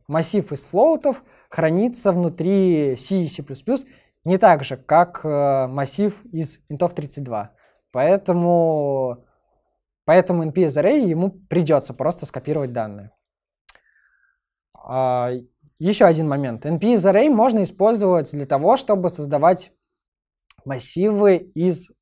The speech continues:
списков. И тут тоже, наверное, можно догадаться, догадаться, что магии не будет, и данные будут скопированы.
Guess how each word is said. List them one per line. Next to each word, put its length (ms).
списков. 560
И 640
тут 200
тоже, 240
наверное, 380
можно 280
догадаться, 760
догадаться, 500
что 500
магии 340
не 160
будет, 420
и 120
данные 340
будут 280
скопированы. 580